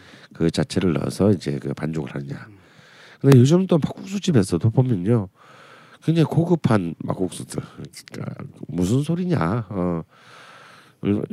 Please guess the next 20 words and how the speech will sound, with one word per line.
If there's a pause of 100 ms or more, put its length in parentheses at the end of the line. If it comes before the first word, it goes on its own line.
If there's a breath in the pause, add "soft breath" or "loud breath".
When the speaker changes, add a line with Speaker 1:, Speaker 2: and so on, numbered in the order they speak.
(440)
Speaker 1:
막국수가
왜
이렇게
그 (300)
천, (600)
천대
받아야
되느냐.
Speaker 2:
음. (540 loud breath)
Speaker 1:
아,
그래서
이제
거피한
막국수도
사실은
굉장히
많이
나오고
있기
때문에,